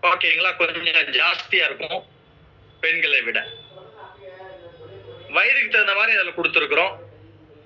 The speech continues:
பெண்களுக்கு, அதுவும் குறிப்பாக மெனோபாஸ்க்கு அப்புறம் பாத்தீங்கன்னா, போன் மாஸ் ரொம்பவே குறைஞ்சிரும்.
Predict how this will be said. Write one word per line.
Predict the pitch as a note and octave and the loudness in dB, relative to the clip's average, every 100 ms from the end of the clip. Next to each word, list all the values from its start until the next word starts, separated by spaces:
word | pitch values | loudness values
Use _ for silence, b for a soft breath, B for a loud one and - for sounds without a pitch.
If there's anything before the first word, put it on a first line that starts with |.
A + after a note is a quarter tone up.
| - - | -10 0
பெண்களுக்கு, | G#3+ C#4 C#4 B3 G#3+ A#3+ | 0 2 0 0 2 2
அதுவும் | G3 A3+ | 2 0
குறிப்பாக | A3 G#3+ - A3 A3+ | 0 0 2 2 2
மெனோபாஸ்க்கு | E3+ F3+ C4 C4 A3 G3 E3+ | -2 -2 -2 2 2 2 -2
அப்புறம் | D#3+ G3+ G3 | 0 2 4
பாத்தீங்கன்னா, | E3+ E3 D3+ D#3 G#3 D3 | 2 2 0 2 0 2
போன் | D#3+ G#3 E3+ | 2 4 4
மாஸ் | F#3 D#3 | 2 2
ரொம்பவே | C#3 D#3+ E3+ | 2 4 2
குறைஞ்சிரும். | D3 B2+ A2 | 2 -2 -4